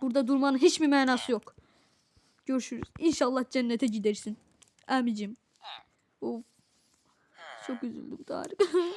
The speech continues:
Ben de, ben de üzülüyorum. Tamam be, yalama beni. Ya tamam be, artık işimize gidelim. Ne işi ya? Ben işimi aksattım artık. Lan beni diyordun orada, değiniyordun. Hadi işimize gidelim. Hayır Tarık.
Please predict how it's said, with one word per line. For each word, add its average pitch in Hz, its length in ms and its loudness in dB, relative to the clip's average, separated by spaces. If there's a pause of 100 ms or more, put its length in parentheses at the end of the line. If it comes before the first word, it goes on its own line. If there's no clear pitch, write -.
(640)
Ben 427 260 8
de, 392 120 2 (340)
ben 415 140 8
de 453 100 2 (140)
üzülüyorum. 427 680 8 (300)
Tamam 214 280 -4
be, 208 60 0
yalama 226 400 4
beni. 196 200 0 (840)
Ya 226 120 4
tamam 247 320 6
be, 285 60 10
artık 277 300 6
işimize 240 320 2
gidelim. 254 360 4
Ne 403 100 10
işi 427 220 4
ya? 339 140 -2
Ben 381 100 -2
işimi 392 260 -2
aksattım 349 500 0
artık. 214 300 0 (360)
Lan 254 160 4
beni 330 220 4
diyordun 427 380 8
orada, 285 220 6
değiniyordun. 262 520 6
Hadi 302 160 4
işimize 247 320 2
gidelim. 285 360 0 (880)
Hayır 247 180 -6
Tarık. 233 300 -10